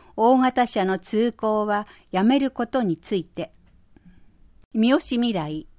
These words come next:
長野真澄。学童保育について。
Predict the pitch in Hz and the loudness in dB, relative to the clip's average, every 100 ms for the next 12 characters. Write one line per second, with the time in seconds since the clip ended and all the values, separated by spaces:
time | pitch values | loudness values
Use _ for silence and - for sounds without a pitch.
0 | - 202 269 277 185 147 147 170 175 - | -14 -4 0 2 2 -2 -2 -6 -6 -6
1 | 190 175 - _ _ _ _ _ _ _ | -4 -4 -8 _ _ _ _ _ _ _
2 | - 208 226 311 294 302 302 269 220 175 | -6 -2 0 2 2 2 2 -2 0 0
3 | 160 160 - 185 151 - 160 | 2 0 -2 -2 -2 -6 -10